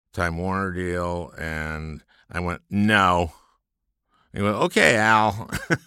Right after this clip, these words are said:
He knew where I was. So he got off. But they literally, Comcast literally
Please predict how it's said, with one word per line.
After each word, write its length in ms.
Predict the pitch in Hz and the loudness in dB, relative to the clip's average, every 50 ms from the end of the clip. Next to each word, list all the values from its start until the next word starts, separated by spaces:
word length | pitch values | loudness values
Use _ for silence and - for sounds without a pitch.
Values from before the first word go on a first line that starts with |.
| - 165 - - - 226 - - _ - - - - _ - | -4 -4 -4 0 2 2 2 2 _ 2 2 2 2 _ -10
He 200 | - 151 175 180 | -6 -2 -2 -2
knew 400 | 165 165 156 135 127 123 127 113 - _ - | 0 -2 -2 -2 -2 -2 -2 -4 -4 _ -14
where 220 | - 120 120 110 110 | -10 -8 -4 -2 -2
I 100 | 107 104 | -2 -2
was. 220 | 98 95 95 95 - - - - - - - - - - - | -2 -4 -4 -6 -8 -12 -20 -18 -16 -16 -16 -18 -18 -20 -12
So 180 | - - 117 | -4 0 2
he 140 | 120 131 139 | 4 4 4
got 180 | 123 120 110 104 | 2 0 0 0
off. 200 | 98 92 95 - | 0 0 -2 -4
But 300 | - 110 165 175 151 - _ _ _ - | -2 2 4 4 4 4 _ _ _ -18
they 380 | 90 85 87 135 151 170 185 180 | -16 -8 0 2 2 4 4 2
literally, 1080 | 147 139 135 139 165 196 208 202 - - 214 214 202 190 170 151 131 127 123 123 123 | 0 -2 -2 0 2 2 0 0 -2 -2 -2 0 0 2 2 2 2 2 2 0 -2
Comcast 680 | - - - 143 151 160 - - 147 135 135 135 - - | -4 -6 -6 -4 -4 -4 -4 -6 -4 -2 -2 -2 -4 -4
literally 1160 | 101 98 104 110 117 143 196 214 196 180 139 104 92 85 76 69 69 69 73 85 95 90 - | -8 -6 -6 -4 -2 0 0 2 4 4 2 2 0 -2 -4 -6 -6 -8 -8 -10 -10 -12 -16